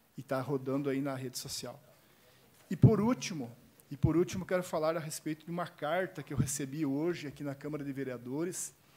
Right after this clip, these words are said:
Eu tenho que falar dessa carta porque provavelmente a pessoa que me mandou, é,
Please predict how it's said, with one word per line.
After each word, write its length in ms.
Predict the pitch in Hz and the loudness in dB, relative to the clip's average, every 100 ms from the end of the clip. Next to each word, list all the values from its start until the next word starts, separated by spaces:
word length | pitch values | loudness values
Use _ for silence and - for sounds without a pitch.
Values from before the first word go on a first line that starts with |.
| - - _ _ | -20 -20 _ _
Eu 100 | 135 | -10
tenho 180 | 127 156 | -2 -2
que 100 | 156 | -2
falar 260 | - 147 151 | 0 2 2
dessa 240 | 135 180 | 0 -4
carta 320 | 147 165 165 180 | -4 -4 -4 -6
porque 300 | - 170 175 | -10 -8 -8
provavelmente 920 | 175 151 160 165 170 143 151 170 156 | -6 2 2 2 -2 -2 -2 -4 -8
a 60 | |
pessoa 380 | 135 135 - 135 | -8 -10 -8 -10
que 120 | 139 | -8
me 120 | 151 151 | -8 -6
mandou, 520 | 156 123 120 151 170 - _ _ _ _ _ | -6 -6 -6 -8 -10 -18 _ _ _ _ _
é, 360 | 143 123 123 | -10 -8 -8